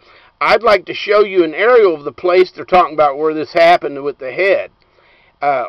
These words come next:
on the side of this stela, there are marks, and you might not can see 'em here, but I'm gonna just lay it out, and when we get online or something, or you can look at it, there's some marks right here. And then there's a line that goes down right here,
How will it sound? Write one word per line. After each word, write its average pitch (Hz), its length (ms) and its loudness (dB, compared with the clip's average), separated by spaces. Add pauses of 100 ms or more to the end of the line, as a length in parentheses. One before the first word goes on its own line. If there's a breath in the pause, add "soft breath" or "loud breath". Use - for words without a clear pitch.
on 208 220 -2
the 233 100 0
side 208 400 2
of 151 100 -2
this 139 180 -10
stela, 185 460 2
there 147 320 0
are 131 60 -2
marks, 147 540 -2
and 147 160 -6
you 208 100 -4
might 240 200 -2
not 190 180 -4
can 160 120 -6
see 180 220 -2
'em 190 120 0
here, 156 140 2
but 143 160 -4
I'm 160 120 -2
gonna 175 120 0
just 165 160 -2
lay 165 220 0
it 196 80 0
out, 160 260 0
and 147 140 -12
when 156 120 -6
we 160 220 -10 (560 soft breath)
get 175 160 0
online 160 520 -2
or 139 80 -6
something, 165 360 -6
or 175 100 -2
you 165 140 -8
can 151 180 -10
look 151 200 -4
at 143 160 2
it, 170 180 -4
there's 156 220 -4
some 196 200 -10
marks 226 360 -2
right 117 220 -4
here. 92 280 -20 (320 soft breath)
And 160 200 -6
then 208 160 2
there's 202 180 2
a 190 80 0
line 214 420 0
that 147 140 -10
goes 165 240 -2
down 147 260 -6
right 147 260 0
here, 180 440 0